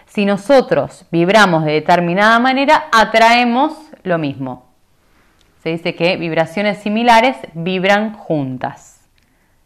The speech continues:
No es que los opuestos se atraen, no. Vibraciones similares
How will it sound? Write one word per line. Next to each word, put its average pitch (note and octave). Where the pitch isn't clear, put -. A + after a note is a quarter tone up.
No D3
es C#3+
que D3
los C3+
opuestos C3+
se C3
atraen, C3
no. C3+
Vibraciones D#3+
similares C4+